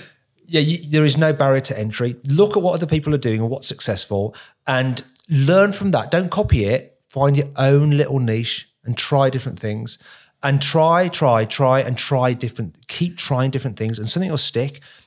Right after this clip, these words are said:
And do more of what works and less of what doesn't, but go out and do it.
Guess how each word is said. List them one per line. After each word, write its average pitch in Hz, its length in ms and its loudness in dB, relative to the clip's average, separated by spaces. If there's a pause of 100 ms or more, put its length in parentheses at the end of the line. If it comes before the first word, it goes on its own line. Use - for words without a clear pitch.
And 131 320 -4 (140)
do 190 260 2
more 190 560 2
of 123 120 -6
what 143 260 2
works 107 500 2 (240)
and 98 220 -6
less 104 580 -4
of 98 140 -14
what 98 180 -10
doesn't, 90 300 -8 (100)
but - 160 -14
go 104 180 2
out 101 140 -2
and 95 140 -10
do 92 160 -8
it. 90 200 -12